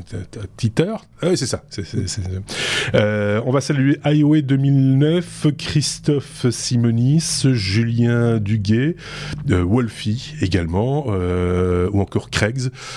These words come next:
Euh, je cite ceux-là parce qu'ils nous ont, euh, envoyé des messages de temps en temps. Il y en a plein d'autres, évidemment. On les salue tous et toutes,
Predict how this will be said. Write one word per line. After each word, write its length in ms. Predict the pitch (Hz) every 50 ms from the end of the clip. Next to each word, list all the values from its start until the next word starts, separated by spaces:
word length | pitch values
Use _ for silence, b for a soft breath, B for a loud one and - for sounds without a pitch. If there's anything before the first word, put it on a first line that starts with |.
| B B -
Euh, 480 | 92 92 90 87 87 87 90 90 90
je 120 | 87 92 104
cite 240 | - - 131 117 -
ceux-là 180 | - 151 160
parce 140 | 156 135 -
qu'ils 180 | - 139 135 127
nous 180 | 127 123 120
ont, 240 | 131 127 127 120 113
euh, 200 | 117 113 117 117
envoyé 320 | 113 117 110 - 123 120
des 60 | 117 120
messages 280 | 123 - - 135 120
de 60 | 113
temps 200 | 110 - 127 120
en 80 | 127 127
temps. 220 | - 175 196 208 -
Il 80 | 151
y 40 | 135
en 60 | 139
a 100 | 143 131
plein 360 | 139 - - - 143 139 131 123
d'autres, 280 | 123 131 131 - - -
évidemment. 440 | - 104 101 98 95 95 107 139 175 B B B B B B 110 B
On 100 | 117 107
les 100 | 107 104
salue 220 | - 98 90 87 - - -
tous 400 | 196 165 - - - - - _ -
et 60 | -
toutes, 460 | - - 175 196 - - - - -